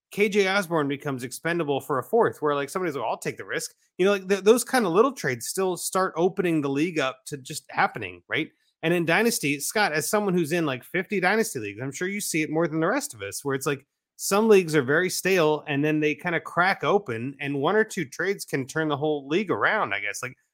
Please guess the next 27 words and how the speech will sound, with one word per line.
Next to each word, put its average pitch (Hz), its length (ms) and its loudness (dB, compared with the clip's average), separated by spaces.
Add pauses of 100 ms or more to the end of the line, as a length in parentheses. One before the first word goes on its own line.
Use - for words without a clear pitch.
(140)
what 202 120 2
are 240 60 4
your 214 120 8
thoughts 185 300 2
on 165 120 4
that 165 140 2
when 151 100 0
it 147 80 -4
comes 156 220 -2
to 135 100 -4
Ridley, 156 300 0
but 131 180 -2
just 175 200 -8
in 156 140 2
general? 135 400 2
Like, 107 140 -6
is 120 100 -6
this 175 160 -2
trade 175 280 0
deadline 143 380 0
good 147 200 0
for 147 140 -8
fantasy 147 440 -4
in 123 120 -4
general 131 400 -2
for 117 80 -8
Dynasty? 147 420 -2